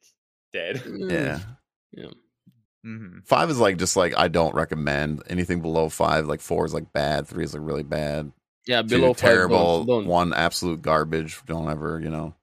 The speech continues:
Speaker 2: I had two at, uh, Promised Neverland. That was
Speaker 3: Yeah.
Speaker 2: my lowest one in
Speaker 3: Yeah.
Speaker 2: season two.
Speaker 1: One is
Speaker 3: Um,
Speaker 1: like, "This has absolutely disgusted me, and I <laughs>
Speaker 2: I haven't
Speaker 1: he
Speaker 2: found the
Speaker 1: cleanses
Speaker 2: one
Speaker 1: bath
Speaker 2: series.
Speaker 1: water."
Speaker 3: Yeah. Um,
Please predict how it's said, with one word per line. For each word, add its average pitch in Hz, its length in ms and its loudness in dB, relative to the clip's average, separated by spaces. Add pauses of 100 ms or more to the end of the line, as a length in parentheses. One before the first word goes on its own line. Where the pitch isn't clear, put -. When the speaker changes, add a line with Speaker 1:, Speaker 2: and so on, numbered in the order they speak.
(360)
Speaker 2:
I 123 80 -4
had 135 300 2
two 127 300 2
at, 110 260 0
uh, 71 320 -6
Promised 117 400 -2
Neverland. - 600 -8
That - 140 -2
was 113 140 -2
Speaker 3:
Yeah. 73 120 -2
Speaker 2:
my - 120 -6
lowest - 380 -4
one 76 240 -8 (240)
in 53 100 -2
Speaker 3:
Yeah. - 0 -
Speaker 2:
season 113 380 -6
two. - 140 -16 (840)
Speaker 1:
One 85 180 4
is 120 120 0
Speaker 3:
Um, - 20 -4
Speaker 1:
like, 113 160 0
"This 120 120 -8
has 123 120 -6
absolutely 113 440 -4
disgusted 104 680 -6
me, 107 260 -4
and 101 100 -4
I 101 480 -2 (160)
<laughs> - 300 -18 (280)
Speaker 2:
I 147 160 4
haven't 202 340 6
Speaker 1:
he - 0 -
Speaker 2:
found 170 320 4
the 139 280 4
Speaker 1:
cleanses 123 60 -6
Speaker 2:
one 131 420 4 (100)
Speaker 1:
bath 107 240 2
Speaker 2:
series. - 0 -
Speaker 1:
water." 117 460 -6 (100)
Speaker 3:
Yeah. 67 420 -2 (160)
Um, 85 600 2